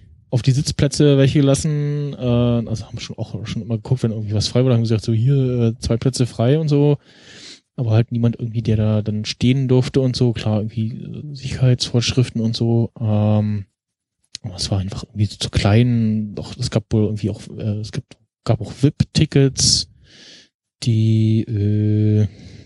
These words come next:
kann da jetzt nochmal Preise einsehen, ich weiß gar nicht. Nee. Ähm, also auf jeden Fall auch nicht billig waren.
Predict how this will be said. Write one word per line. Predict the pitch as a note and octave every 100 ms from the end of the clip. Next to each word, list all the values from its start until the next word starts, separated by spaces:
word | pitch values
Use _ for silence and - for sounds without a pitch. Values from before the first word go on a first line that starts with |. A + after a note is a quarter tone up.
| - _ _ _ - -
kann | A2
da | G2+
jetzt | G2+
nochmal | G#2+ - G#2+
Preise | - G#2+ A#2 A2
einsehen, | A2 A2 G#2 G#2
ich | G2
weiß | A2 -
gar | A2+ G#2+
nicht. | G#2 - - _ _ _ _ _ - - - - - -
Nee. | G#2+ G#2 G2+ _ _ _ _ _
Ähm, | A#2+ A2 G#2+ G#2+ G#2+ G#2 G2 _ _
also | B2
auf | A2+
jeden | A#2
Fall | A#2+
auch | A#2+ -
nicht | C3+ - - -
billig | C3 C3 C3 -
waren. | A#2 A#2 A#2+